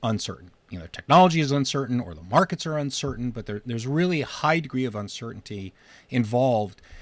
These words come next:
in the activity in which we're doing. And so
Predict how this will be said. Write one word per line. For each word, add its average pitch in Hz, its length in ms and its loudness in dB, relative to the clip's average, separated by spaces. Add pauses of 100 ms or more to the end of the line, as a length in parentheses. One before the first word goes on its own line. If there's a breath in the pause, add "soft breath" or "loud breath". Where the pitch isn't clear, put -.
(240 loud breath)
in 110 480 0
the 120 160 2
activity 113 640 -2
in 104 240 -6
which 104 320 -6
we're 101 200 -6
doing. 87 400 -12
And 117 120 -4
so 110 280 -6